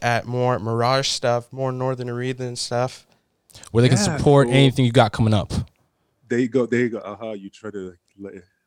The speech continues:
Speaker 3: <laughs> I'm not gonna say anything.
Speaker 2: <laughs> Ah, I say, "Oh, see, I'm telling you, I'm, I'm, I'm gonna get you. I'm gonna get you." <laughs>
Speaker 3: Uh, yeah, check us out. Um, first of all, Squad State. So squad state dot com. Uh, we have a website. We can see, you can see all our cool articles,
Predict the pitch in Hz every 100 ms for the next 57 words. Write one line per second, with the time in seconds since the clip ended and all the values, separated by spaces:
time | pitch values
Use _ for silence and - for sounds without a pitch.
0 | _ _ 117 107 139 135 127 127 123 120
1 | 123 - 131 127 139 120 - 165 127 160
2 | 180 175 175 143 170 208 214 214 - 151
3 | 233 233 131 156 180 214 247 302 330 339
4 | - 381 415 440 - 269 - 170 185 180
5 | 208 202 - 185 - - _ - - -
6 | 185 208 196 120 117 113 123 131 135 107
7 | 113 - 151 151 151 131 127 117 107 -
8 | 135 127 113 - 113 101 - 95 - 107
9 | - 123 120 - 120 92 101 101 - 98
10 | 98 98 - 92 92 98 98 95 95 90
11 | - 95 95 98 - 95 - 101 101 95
12 | 90 - - 95 90 90 90 - 110 98
13 | 92 92 - 92 87 85